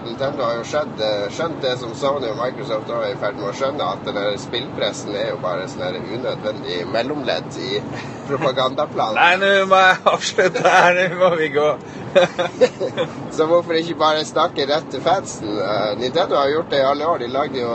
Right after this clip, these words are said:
Speaker 1: det kjempestore spillbladet Nintendo Power, eh, Nintendo-magasinet i Norge. Der de anmeldte sine egne spill og <laughs> sånne ting. Det gikk rett hjem hos fansen, det. Så det er vel, det er, jeg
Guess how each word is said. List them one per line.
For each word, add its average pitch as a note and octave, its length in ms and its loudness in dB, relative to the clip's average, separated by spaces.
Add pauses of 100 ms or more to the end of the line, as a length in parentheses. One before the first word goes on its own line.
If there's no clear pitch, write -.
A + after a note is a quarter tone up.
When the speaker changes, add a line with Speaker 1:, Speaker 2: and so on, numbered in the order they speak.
Speaker 1:
det A2+ 140 -2 (340)
kjempestore B2 800 -2 (100)
spillbladet B2+ 480 -2
Nintendo A#2+ 460 -4
Power, C#3 340 -2
eh, D#2+ 240 -6
Nintendo-magasinet C#3 960 -2
i G#2+ 80 -2
Norge. C3+ 320 -4 (720)
Der F3 160 4
de F3 80 4
anmeldte D#3 480 -2
sine C#3 240 0
egne D3 240 -2
spill C#3+ 320 0
og A#2 120 -4
<laughs> - 40 -6
sånne - 400 2
ting. G#3 160 2 (180)
Det D3 140 0
gikk C#3+ 240 -4
rett C3+ 240 -2
hjem D3 160 -2
hos - 200 -6
fansen, C3 440 -4
det. C#3 80 2 (800)
Så E3+ 160 6 (120)
det F3 100 2
er F3+ 100 0
vel, G3 160 -6 (160)
det D#3+ 80 -2
er, D3+ 460 0
jeg D3 100 -2